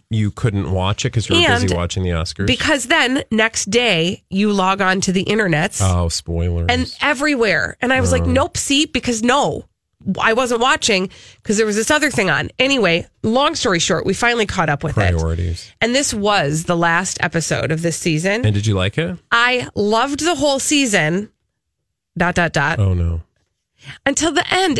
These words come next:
Speaker 2: And not because they didn't do a fine job of wrapping. Well, no,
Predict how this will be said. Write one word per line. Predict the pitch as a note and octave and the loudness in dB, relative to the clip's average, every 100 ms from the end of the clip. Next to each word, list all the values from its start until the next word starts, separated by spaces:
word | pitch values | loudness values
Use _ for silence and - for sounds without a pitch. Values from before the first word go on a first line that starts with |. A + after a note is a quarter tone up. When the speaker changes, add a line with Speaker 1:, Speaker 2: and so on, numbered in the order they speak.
| - | -2
Speaker 2:
And | C#4 D4 | 0 2
not | D4 E4 G4 | 2 0 -2
because | - G4+ - E4 B3+ | -2 -2 -2 -2 0
they | D4+ B3 | 0 0
didn't | G3 A#3 C#4 A3+ | 0 0 0 0
do | G3+ A3+ G#3+ | 0 0 0
a | G#3 | -2
fine | - G3 G3 F#3+ F#3+ | -2 0 2 0 0
job | F3+ E3 F3+ | 2 2 2
of | F#3 F3 | -2 0
wrapping. | E3+ E3 F#3+ F3 D#3+ | 0 0 0 -2 -2
Well, | A3 | -2
no, | C#4+ A#3 | 0 0